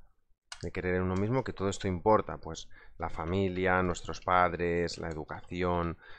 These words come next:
cosas que no hemos elegido, y luego otra, el entorno y otra serie de cosas que sí que podemos trabajar. Leer, desarrollarnos, meditar, ¿vale? Las, mm,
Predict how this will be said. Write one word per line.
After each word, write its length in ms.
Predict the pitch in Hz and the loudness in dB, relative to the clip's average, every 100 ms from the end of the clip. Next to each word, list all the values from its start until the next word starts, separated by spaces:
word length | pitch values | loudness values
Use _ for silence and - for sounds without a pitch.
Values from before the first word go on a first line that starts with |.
| - | 0
cosas 340 | 139 - - | 2 2 0
que 120 | - | 0
no 80 | 95 | 0
hemos 200 | 101 107 | 2 2
elegido, 640 | 110 110 143 147 147 208 - - - - - | 0 -2 0 2 2 0 -4 -20 -20 -20 -14
y 100 | - | -6
luego 260 | 98 101 95 | 0 2 4
otra, 300 | 95 98 92 | 4 2 2
el 80 | 87 | 0
entorno 680 | 87 85 113 110 107 110 | -2 4 6 8 6 4
y 100 | 113 | 4
otra 200 | 107 113 | 2 2
serie 260 | 107 113 113 | 0 2 2
de 120 | 113 | 2
cosas 500 | 139 139 151 180 - - | 2 2 2 0 -2 -10
que 100 | - | -8
sí 160 | - 104 | -6 -2
que 120 | 110 | -2
podemos 520 | 95 101 101 107 113 | 2 2 4 2 0
trabajar. 640 | - 85 80 - 90 80 - - - - | -2 -2 -2 -2 -4 -4 -10 -18 -18 -16
Leer, 800 | - 87 85 92 92 92 90 90 87 | -6 -2 2 2 2 2 4 2 -2
desarrollarnos, 1400 | - 90 90 85 85 87 92 92 90 90 90 90 90 - | -6 -6 -4 -2 0 6 8 8 6 2 4 4 2 -2
meditar, 1000 | 90 85 82 80 80 - 98 92 90 87 | -6 -2 -2 -2 -6 -2 2 4 4 2
¿vale? 340 | 87 117 143 160 - - - | 2 4 4 -2 -8 -20 -14
Las, 300 | 90 90 90 | -2 0 0
mm, 320 | 92 82 90 | -2 -2 -2